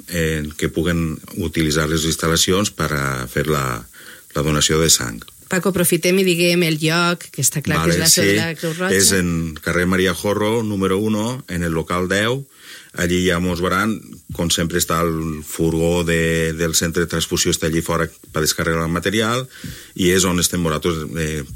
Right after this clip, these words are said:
Speaker 1: la referència a la part de dalt de la Casa Cultura, l'edifici que hi ha dalt de la Casa Cultura.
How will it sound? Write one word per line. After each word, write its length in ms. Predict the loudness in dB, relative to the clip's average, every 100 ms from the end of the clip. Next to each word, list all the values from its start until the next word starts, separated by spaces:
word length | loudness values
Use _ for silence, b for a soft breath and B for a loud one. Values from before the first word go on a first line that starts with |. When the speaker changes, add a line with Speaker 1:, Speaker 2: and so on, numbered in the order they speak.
| -4
Speaker 1:
la 160 | -2 0
referència 520 | 0 0 2 4 2
a 80 | 2
la 100 | 0
part 120 | 0
de 120 | 0 2
dalt 120 | 0
de 80 | 0
la 80 | -2
Casa 200 | -2 -2
Cultura, 360 | -4 -2 -2 0
l'edifici 360 | -2 -2 -2
que 80 | 0
hi 40 | 0
ha 80 |
dalt 240 | 0 -4 -4
de 120 | -4
la 120 | -4
Casa 240 | -4 -6 -8
Cultura. 400 | -8 -6 -8